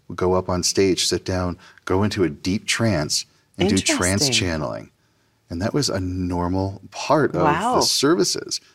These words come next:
Speaker 1: And then eventually my parents said, "Fine, we'll go to the other thing that they do," which was every Saturday night in the church basement, they would have a big seance.
Speaker 2: Okay, so now how old are you when you go to your first seance?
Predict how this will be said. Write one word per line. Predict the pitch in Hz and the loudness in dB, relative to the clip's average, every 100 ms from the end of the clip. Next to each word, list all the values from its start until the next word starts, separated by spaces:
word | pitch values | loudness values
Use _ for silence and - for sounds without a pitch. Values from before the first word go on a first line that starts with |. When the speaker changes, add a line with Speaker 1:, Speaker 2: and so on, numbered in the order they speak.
| _ _ _ _ | _ _ _ _
Speaker 1:
And | 107 104 | 0 4
then | 110 110 | 4 4
eventually | 127 107 117 127 | 4 4 4 4
my | 120 113 | 4 4
parents | 107 107 | 2 0
said, | 113 113 | 0 -2
"Fine, | 76 85 | -4 -2
we'll | 107 | -2
go | 107 | 0
to | 104 | 0
the | 104 - | 2 2
other | 151 147 | 2 2
thing | 95 78 | 0 -4
that | 73 | -4
they | 76 - | -6 -6
do," | - - - | -6 -8 -10
which | - - | -8 -2
was | 87 | 2
every | 87 90 | 4 4
Saturday | - 92 95 92 98 | 4 4 4 2 0
night | 110 104 | 0 -2
in | 85 85 | -4 -2
the | |
church | 101 110 110 - | 0 2 2 4
basement, | 113 127 - 82 - - - _ - | 2 2 -2 -6 -6 -14 -20 _ -2
they | 98 | 2
would | 101 | 2
have | 85 87 | 2 0
a | 78 | -2
big | - 78 78 | -2 -2 0
seance. | - - 98 92 62 50 - - - _ _ _ _ - | 0 0 0 0 -2 -4 -4 -4 -8 _ _ _ _ 0
Speaker 2:
Okay, | 190 196 | 2 2
so | 165 185 | 2 4
now | 180 170 | 4 2
how | 180 220 | 2 4
old | 208 190 | 4 4
are | |
you | 185 175 | 2 2
when | 170 | 2
you | 160 | 2
go | 156 | 0
to | 147 | 2
your | 135 135 - | 0 -2 -6
first | - 120 - | -2 0 0
seance? | - 62 62 - - - | -2 -2 -6 -10 -10 -12